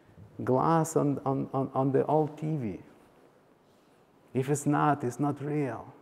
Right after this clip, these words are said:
My story is not real. But this should be real. Uh, and, uh, this, you can go back, back, back on, on, yeah. So you, if,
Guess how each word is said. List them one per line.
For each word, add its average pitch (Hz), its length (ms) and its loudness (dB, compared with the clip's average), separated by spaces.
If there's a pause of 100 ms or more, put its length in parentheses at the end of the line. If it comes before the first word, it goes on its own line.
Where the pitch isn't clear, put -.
(600)
My 135 100 0
story 143 400 4
is 135 100 0
not 139 240 0
real. 127 380 4 (1500)
But 117 100 -14
this 127 240 -4 (180)
should 139 200 -4
be 127 80 -2
real. 117 320 -6 (1200)
Uh, 123 400 -2 (120)
and, 131 280 2
uh, 131 240 8 (120)
this, 165 280 4 (840)
you 151 60 -10
can 139 240 4
go 147 180 8
back, 123 280 -2 (120)
back, 117 160 -2 (280)
back 120 260 0
on, 123 180 -4
on, 123 180 -4 (120)
yeah. 127 180 2 (500)
So 139 280 8
you, 135 160 4 (120)
if, 147 200 0